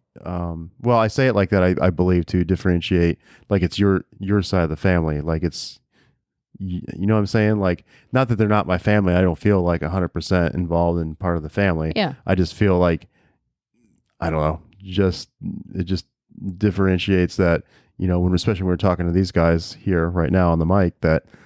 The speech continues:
Speaker 1: you know, it's, it's your, your side of the family that's in
Speaker 2: Mm-hmm.
Speaker 1: town and not necessarily my side.
Speaker 2: Yeah.
Speaker 1: But not that I feel any more or less of a part of the family, 'cause they are my family.
Speaker 2: Mm-hmm.
Speaker 1: Absolutely.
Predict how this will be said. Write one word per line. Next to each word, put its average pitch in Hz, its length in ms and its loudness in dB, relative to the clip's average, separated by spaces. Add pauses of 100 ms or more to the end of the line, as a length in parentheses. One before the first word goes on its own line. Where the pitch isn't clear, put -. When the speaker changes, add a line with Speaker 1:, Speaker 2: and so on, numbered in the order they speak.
(200)
Speaker 1:
you 90 100 0
know, 85 180 2
it's, - 360 -6
it's 87 260 -4
your, 92 320 2
your 95 240 0
side 101 280 0
of 90 40 0
the 82 80 -2
family 78 320 -2
that's 76 200 -6
in 76 160 -2
Speaker 2:
Mm-hmm. 76 100 -2
Speaker 1:
town 76 160 -2
and 78 100 -8
not 71 160 -8
necessarily 73 320 -10
my 76 140 -4
side. - 280 -12 (320)
Speaker 2:
Yeah. 196 120 -6
Speaker 1:
But 95 100 2
not 120 220 2
that 104 200 -2
I 92 120 0
feel 95 300 2
any 90 180 2
more 87 280 2
or 85 80 2
less 87 380 0 (300)
of 87 120 -2
a 80 80 -6
part 87 220 -2
of 80 80 -4
the 78 60 -6
family, 80 360 -2
'cause 87 140 -6
they 85 80 0
are 98 140 0
my 69 100 -4
family. 65 320 -6
Speaker 2:
Mm-hmm. - 220 -12
Speaker 1:
Absolutely. 147 440 -2